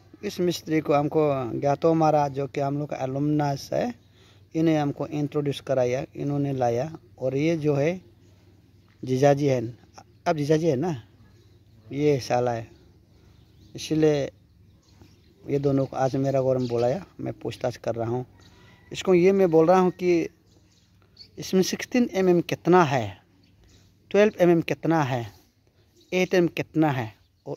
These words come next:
उसका सिक्सटीन एम एम का क्वांटिटी को निकले और ट्वेल्व एम एम का क्वांटिटी निकले, एट एम का क्वांटिटी निकले। मैंने ये रिक्वेस्ट कर रहा है दोनों को,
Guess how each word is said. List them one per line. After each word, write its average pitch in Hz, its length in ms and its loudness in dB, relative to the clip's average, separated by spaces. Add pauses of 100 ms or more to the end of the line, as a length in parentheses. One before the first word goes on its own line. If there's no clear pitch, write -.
उसका 175 320 -2
सिक्सटीन - 460 -4
एम 165 160 2
एम 156 100 2
का 147 240 -2 (460)
क्वांटिटी 160 460 0
को 156 120 -2
निकले 147 580 -2 (720)
और 151 180 2
ट्वेल्व 165 320 4
एम 156 100 2
एम 151 120 2
का 151 120 -2
क्वांटिटी 147 500 -4
निकले, 147 560 -4
एट 160 140 -2
एम 151 140 4
का 143 140 -4
क्वांटिटी 143 440 -4
निकले। 127 340 -4
मैंने 131 420 -4
ये 143 420 0
रिक्वेस्ट 117 360 2
कर 139 140 2
रहा 123 100 -2
है 113 60 -6
दोनों 120 240 -4
को, 143 300 -8